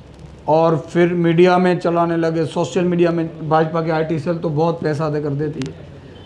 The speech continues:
तो बदनाम करने की कोशिश की। हालांकि लोगों का प्यार मुझे मिला, उन्होंने कहा कि "सुदान भाई हमें कोई फ़र्क नहीं पड़ रहा, ये कर रहे हैं, हमें मालूम है",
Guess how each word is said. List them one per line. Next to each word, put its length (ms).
तो 60
बदनाम 500
करने 240
की 100
कोशिश 360
की। 180
हालांकि 280
लोगों 280
का 100
प्यार 240
मुझे 200
मिला, 260
उन्होंने 280
कहा 140
कि 100
"सुदान 300
भाई 160
हमें 200
कोई 140
फ़र्क 180
नहीं 140
पड़ 100
रहा, 80
ये 260
कर 220
रहे 160
हैं, 60
हमें 140
मालूम 280
है", 80